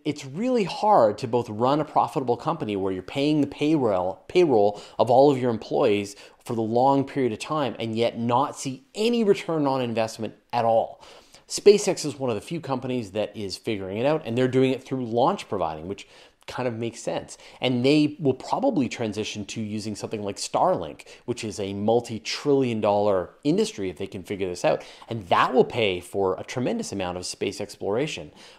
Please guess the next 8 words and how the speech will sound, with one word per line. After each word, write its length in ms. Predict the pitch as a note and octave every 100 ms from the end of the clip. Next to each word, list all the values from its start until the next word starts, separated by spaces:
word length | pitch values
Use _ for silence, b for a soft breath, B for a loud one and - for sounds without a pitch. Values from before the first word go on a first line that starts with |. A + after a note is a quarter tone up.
| -
But 380 | D#3+ D#3 - _ _ _ _ _ - - -
in 220 | E3+ F#3
general, 540 | C3 F3 D3+ F#2+ G#2+ B B
private 320 | - C#3+ D#3+ C#3
industry 520 | F3 G3+ - G#2 G2 B B
just 160 | - E3
can't 260 | - G#3+
afford 520 | F#3 G3+ G#3 G2+ G2